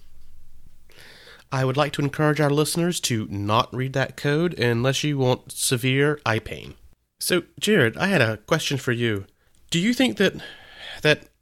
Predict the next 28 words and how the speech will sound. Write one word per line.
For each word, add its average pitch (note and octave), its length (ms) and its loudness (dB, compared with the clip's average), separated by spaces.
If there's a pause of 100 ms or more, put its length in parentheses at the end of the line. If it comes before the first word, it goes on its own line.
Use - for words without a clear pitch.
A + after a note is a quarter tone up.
Graphite C#3 540 4
is B2+ 140 -2
still C#3+ 340 -2
a, A2+ 320 -2 (480)
will C#3 140 0
still D#3+ 220 0
see D#3 180 0
improvement D3+ 520 0
and A#2+ 180 0
still D#3 180 -4
has C3+ 200 -2
places C3 400 -4
to A2+ 80 -6
go, C#3+ 540 4
or D3+ 240 2
do C#3 80 -4
you F3 140 -2
think F3+ 200 -2
Graphite D3+ 440 0
is B2 120 -2
sort C#3+ 180 -2
of B2+ 100 -4
one C3+ 120 2
of B2 100 0
our A#2+ 280 2 (440)
telemetry C3+ 540 2
tools B2 500 0
of, G#2+ 340 0